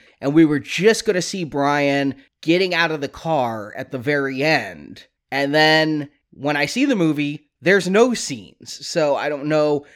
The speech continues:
what happened, and maybe what I read was incorrect, 'cause it was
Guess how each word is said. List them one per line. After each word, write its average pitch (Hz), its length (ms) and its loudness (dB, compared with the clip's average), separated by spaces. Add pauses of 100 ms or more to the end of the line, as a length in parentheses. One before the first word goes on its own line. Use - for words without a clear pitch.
(120)
what 160 260 -4
happened, 135 720 -4 (220)
and 147 180 0
maybe 180 320 0
what 208 200 2
I 214 40 6
read 226 240 2
was 233 140 -2
incorrect, 240 640 -2
'cause 139 260 2
it 151 120 4
was 147 500 0